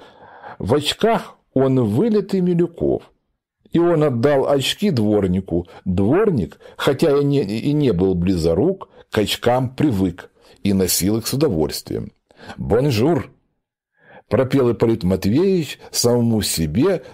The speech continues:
спуская ноги с постели. "Бонжур" указывало на то, что Ипполит Матвеевич проснулся в добром расположении духа. Сказанное при пробуждении "Гут морген"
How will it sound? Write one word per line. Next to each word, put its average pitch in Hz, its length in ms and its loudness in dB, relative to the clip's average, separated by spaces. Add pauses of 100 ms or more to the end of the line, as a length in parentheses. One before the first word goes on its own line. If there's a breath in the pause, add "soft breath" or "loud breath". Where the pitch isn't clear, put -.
спуская 143 920 -2
ноги 92 420 -2
с 87 100 -10
постели. 60 600 -8 (220 loud breath)
"Бонжур" 139 760 -2 (340 loud breath)
указывало 113 680 2
на 120 140 2
то, 202 240 0
что 123 260 -2
Ипполит 131 380 -2
Матвеевич 170 680 -2 (200 loud breath)
проснулся 120 840 0
в 82 100 -4
добром 165 760 0
расположении 139 1080 0 (100)
духа. 160 640 -4 (260 loud breath)
Сказанное 135 760 0
при 131 220 -4
пробуждении 139 1000 0 (420 loud breath)
"Гут 160 260 -2
морген" 175 640 0